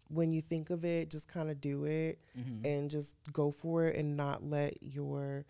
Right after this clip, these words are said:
Speaker 1: other thoughts shroud your, you know, view of it and everything. So it's like, it's something that you wanna do, you should just go ahead and just do it. Don't think about it, you know, too much, or you won't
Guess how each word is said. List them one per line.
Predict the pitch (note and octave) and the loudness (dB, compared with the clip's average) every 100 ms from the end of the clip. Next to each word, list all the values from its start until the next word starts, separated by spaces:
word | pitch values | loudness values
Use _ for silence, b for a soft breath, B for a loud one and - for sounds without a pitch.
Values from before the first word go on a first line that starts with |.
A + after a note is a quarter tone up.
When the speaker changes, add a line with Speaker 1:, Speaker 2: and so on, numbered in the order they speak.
| b b b b | b b b b
Speaker 1:
other | D3+ D3 D3 | -2 2 0
thoughts | - D#3 D3 - - - _ _ | 0 -2 -2 -4 -12 -14 _ _
shroud | - - C#3 C#3 D3 C#3+ | -12 -8 -6 -4 -6 -6
your, | D3+ D3 D3 D3+ E3+ F3 | -6 -4 -4 -6 -6 -6
you | E3+ | -6
know, | D#3+ D#3+ E3+ - G#3 | -6 -6 -8 -10 -12
view | D#3 E3+ G3+ | -10 -4 0
of | G3+ G3+ | 0 2
it | F#3+ F#3 | 0 0
and | F3 | 0
everything. | E3+ E3 E3 D#3+ D#3 D#3+ | 0 -2 -2 -2 0 -2
So | D#3 | -2
it's | D3 - | -2 -2
like, | D3+ C#3+ - b b b - | -4 -4 -6 b b b -6
it's | D3 | -4
something | - F3 F3+ | 0 0 2
that | F3 E3 | 0 0
you | E3 | 0
wanna | D3+ D3+ | 0 -2
do, | C#3+ C#3 C#3 C#3 C#3 - b b b b _ - - | 0 0 2 2 -2 -6 b b b b _ -20 -12
you | D3 D3 | -2 -2
should | - C#3 | -2 -4
just | C#3 - | -4 -2
go | C3+ C#3+ | -2 0
ahead | D3 C3+ | 0 0
and | C3 | 0
just | B2+ B2+ | -4 -4
do | B2+ C#3 | -4 -4
it. | - A#1+ - F3 C#3 | -2 -4 -4 -10 -2
Don't | C#3+ D3 E3+ | 0 0 0
think | F3 E3+ | -4 -2
about | D#3+ D#3+ D#3+ | 0 2 4
it, | D#3+ D#3 D#3 - b b b b b b b _ _ | 4 4 0 -4 b b b b b b b _ _
you | D#3+ D#3+ | 0 4
know, | D3+ D3 | 4 2
too | - F3+ | 2 2
much, | D#3 D3 - | 4 2 2
or | - D3 | 2 4
you | C#3+ | 2
won't | C#3+ C#3 C#3 | 2 2 0